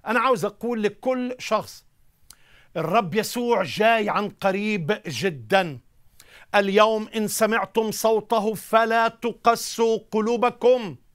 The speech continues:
هو ذا الآن وقت مقبول، هو ذا الآن وقت خلاص. اوعك تغيب الشمس، الناس عم بتروح شمال يمين، عم بتموت،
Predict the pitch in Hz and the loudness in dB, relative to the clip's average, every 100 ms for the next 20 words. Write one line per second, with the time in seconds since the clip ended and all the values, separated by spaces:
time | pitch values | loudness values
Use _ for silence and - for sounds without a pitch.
0 | _ _ _ _ _ _ 208 247 240 254 | _ _ _ _ _ _ 4 4 4 0
1 | 233 269 277 285 277 254 170 - _ _ | 0 4 4 6 2 0 -4 -10 _ _
2 | _ _ _ 156 202 254 - - - 277 | _ _ _ 0 2 2 -2 -12 -2 -2
3 | 240 226 247 - 139 226 277 254 165 - | -2 -2 -4 -4 -6 -2 0 0 0 -8
4 | _ _ _ - 285 262 254 262 - 285 | _ _ _ 0 2 4 2 -2 -2 2
5 | 302 294 254 156 - 156 170 - - - | 4 4 0 -4 -12 -2 2 2 0 -6
6 | - 269 - - 240 254 294 285 - - | -4 -4 -4 -2 2 4 4 0 -4 -12
7 | - _ _ _ _ _ _ _ - 311 | -20 _ _ _ _ _ _ _ -4 0
8 | 294 247 269 269 226 180 175 269 285 214 | 2 2 2 0 -2 -2 -2 -2 0 -2
9 | 131 - - - 277 262 - - 220 220 | -6 -10 -8 0 2 2 -6 -8 -4 -2
10 | 254 302 262 208 240 233 196 - 262 277 | 0 2 0 -2 -2 0 -2 -2 -4 -4
11 | - 233 - 214 269 254 247 277 277 151 | -4 -6 -4 2 2 4 0 0 -4 -4
12 | - _ _ _ _ _ _ _ _ _ | -10 _ _ _ _ _ _ _ _ _
13 | _ 156 226 180 233 - 226 311 277 - | _ 0 0 2 -2 0 0 2 0 -2
14 | - | -10